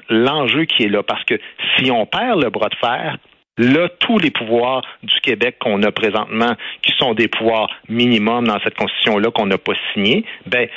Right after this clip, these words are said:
on va les affaiblir de plus en plus, et ce qui va faire qu'on va devenir vraiment, ben,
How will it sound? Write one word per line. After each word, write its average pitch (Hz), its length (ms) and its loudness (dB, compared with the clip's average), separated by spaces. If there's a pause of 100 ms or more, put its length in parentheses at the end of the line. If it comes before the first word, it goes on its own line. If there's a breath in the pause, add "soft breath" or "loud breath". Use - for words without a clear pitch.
(140 loud breath)
on 117 200 2
va 127 160 0
les 113 200 2
affaiblir 110 480 0
de 104 140 -2
plus 123 260 -2
en 95 140 -2
plus, 202 240 -8 (240 loud breath)
et 110 80 0
ce - 100 -4
qui - 120 0
va 104 160 0
faire 120 300 0
qu'on 107 540 -2
va 101 140 2
devenir 101 540 0
vraiment, 101 380 -2 (880)
ben, - 200 0